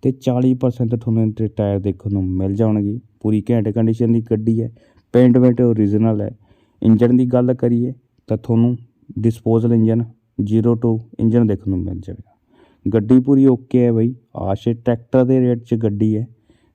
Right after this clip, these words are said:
ਗੱਡੀ 'ਤੇ ਚਲੋ ਮੈਂ ਪ੍ਰਾਈਸ ਦੀ ਗੱਲ ਕਰ ਹੀ ਦੇਣਾ।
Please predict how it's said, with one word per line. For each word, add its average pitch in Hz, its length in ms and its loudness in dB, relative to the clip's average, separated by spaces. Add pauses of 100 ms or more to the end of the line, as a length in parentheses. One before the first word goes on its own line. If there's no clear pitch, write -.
(120)
ਗੱਡੀ 117 280 0
'ਤੇ 127 120 0
ਚਲੋ 120 260 0
ਮੈਂ 113 140 2
ਪ੍ਰਾਈਸ 110 320 -2
ਦੀ 107 140 -2
ਗੱਲ 104 280 -2 (180)
ਕਰ 101 160 -2
ਹੀ 107 80 0
ਦੇਣਾ। 101 360 -4